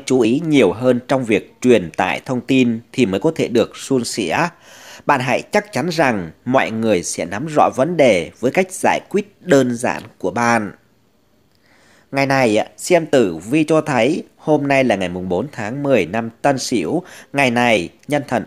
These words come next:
ở trong lòng bàn tay, trước ngực và trong ngực. Vì vậy với bạn tuổi Ngọ nên tránh mọi sự tổn thương, va chạm, mổ xỉa, châm chích ở các vị trí này trong ngày hôm nay. Và ngày thứ hai này với bạn tuổi Ngọ ạ, bạn đang có điểm báo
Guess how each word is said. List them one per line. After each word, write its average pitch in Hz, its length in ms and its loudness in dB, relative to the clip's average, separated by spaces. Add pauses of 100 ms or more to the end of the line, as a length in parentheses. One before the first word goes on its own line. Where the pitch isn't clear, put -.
(120)
ở 92 240 -8
trong 131 140 -6
lòng 98 300 -4
bàn 87 260 -4
tay, 123 300 0 (240)
trước 226 200 4
ngực 131 300 0 (200)
và 110 140 -2 (100)
trong 131 220 -2
ngực. 120 200 0 (360)
Vì 123 200 4
vậy 95 280 2
với 117 120 -2
bạn 135 180 0
tuổi 98 100 -6
Ngọ 120 300 2 (160)
nên 123 240 -4
tránh 117 320 -6
mọi 147 180 -2
sự - 180 -8 (100)
tổn 101 240 -2
thương, 127 360 0 (180)
va 131 180 -2
chạm, 107 300 -2 (260)
mổ 113 300 -4
xỉa, 87 300 -6 (300)
châm 123 200 -2
chích - 360 -4
ở 95 100 -8
các - 360 -10
vị 123 240 0 (100)
trí 92 140 -14
này 110 380 -10
trong 107 120 -14
ngày 90 220 -10
hôm 107 160 -12
nay. 117 380 0 (1000)
Và 151 120 2
ngày 139 160 2
thứ 180 120 -2
hai 180 220 2
này 123 220 2
với 98 140 0
bạn 147 160 2
tuổi 110 100 0
Ngọ 143 220 2
ạ, 90 360 -2
bạn 123 200 -2
đang 151 220 0
có 120 120 -2
điểm 147 280 2
báo 92 340 -2